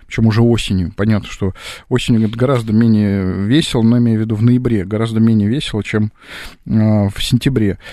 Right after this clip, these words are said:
Они с-, в английском стиле, то есть со всевозможными там специальными операциями, то есть как всякими обходами, охватами, и, э, при минимальных потерях, потери были где-то полторы тысячи человек,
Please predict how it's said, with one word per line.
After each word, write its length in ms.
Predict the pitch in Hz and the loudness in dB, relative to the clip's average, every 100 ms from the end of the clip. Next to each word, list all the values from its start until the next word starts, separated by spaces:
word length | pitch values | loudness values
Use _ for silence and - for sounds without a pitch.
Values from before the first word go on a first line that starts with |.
| - - | -16 -2
Они 360 | 110 139 151 | 2 4 2
с-, 360 | 135 - - - | 0 -6 -10 -8
в 400 | 120 107 104 101 | -6 -6 -4 -2
английском 540 | 123 123 123 - 113 107 | 0 0 -2 -2 -4 -4
стиле, 400 | - 165 156 131 | -4 -2 0 0
то 120 | 113 | -2
есть 120 | 98 | -2
со 100 | 104 | -4
всевозможными 720 | - 113 110 120 113 107 101 | -2 0 2 2 0 0 -2
там 400 | 98 95 90 87 | -2 -2 -2 -4
специальными 680 | - - 113 123 110 104 104 | -6 -6 -2 0 2 2 2
операциями, 720 | 104 113 147 160 - 120 113 | 0 -2 0 -2 -4 -4 -4
то 120 | - | -2
есть 80 | 101 | -6
как 160 | - 104 | -6 -10
всякими 340 | - 107 - 107 | -4 -2 2 0
обходами, 540 | 104 - 139 127 113 | 0 -2 -2 0 -2
охватами, 540 | 101 - 127 135 110 104 | -2 0 -2 0 2 2
и, 260 | 101 107 - - - - - | 2 0 -2 -10 -18 -16 -8
э, 680 | 110 107 107 104 101 101 95 | -2 0 2 2 2 2 0
при 140 | - 120 | 0 2
минимальных 640 | 123 131 135 123 107 - | 4 4 2 2 0 -2
потерях, 460 | 107 104 202 135 - | -4 -2 -2 -2 -2
потери 320 | 107 - 113 | -4 0 -2
были 180 | 110 101 | 0 -2
где-то 400 | 104 101 104 90 _ _ _ | -2 -2 -2 -4 _ _ _
полторы 340 | 110 120 117 | -4 0 -2
тысячи 380 | 107 107 - - | -2 -6 -8 -10
человек, 420 | - 104 104 85 | -4 0 0 -2